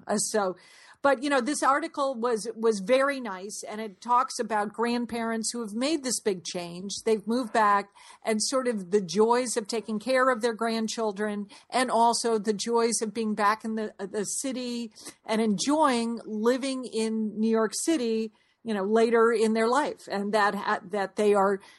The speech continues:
you know, they like the adventure. They didn't, you know, these are grandparents that didn't want to just live in a retirement community. They like the stimulation. They like the challenge of taking buses and,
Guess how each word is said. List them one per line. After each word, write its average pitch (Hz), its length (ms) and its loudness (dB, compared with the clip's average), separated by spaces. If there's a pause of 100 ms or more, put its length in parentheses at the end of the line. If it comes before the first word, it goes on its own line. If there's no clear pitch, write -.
(140)
you 226 60 -2
know, 220 120 4
they 214 160 6
like 226 340 4
the 254 160 -2
adventure. 220 720 0
They 202 160 -2
didn't, 214 380 -2
you 226 60 -2
know, 196 120 -2
these 214 240 -2
are 220 60 0
grandparents 208 720 -4
that 185 180 -6
didn't 220 360 -4
want 208 400 2
to 208 340 -2
just 196 380 -4 (360)
live 220 400 4
in 220 100 0
a 208 60 -2
retirement 247 760 0
community. 233 560 -6
They 190 220 -4
like 190 260 -4
the 196 80 -2
stimulation. 233 1120 0
They 196 140 0
like 180 300 -2
the 190 100 0
challenge 247 800 0
of 185 120 -6
taking 185 380 -6
buses 226 760 0
and, 170 220 -10